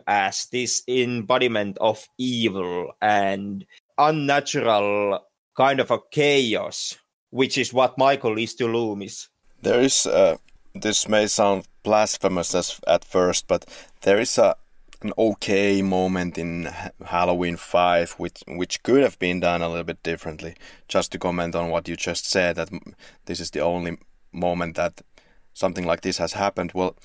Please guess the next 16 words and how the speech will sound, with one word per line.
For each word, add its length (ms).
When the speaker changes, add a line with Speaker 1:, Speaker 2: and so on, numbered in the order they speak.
Speaker 2:
there's 260
also 320
a 60
moment 320
in 80
Halloween 380
Five 400
where 320
the, 240
Sam 280
Loomis 520
is 220
talking 680
to 380
Michael 400
Myers, 600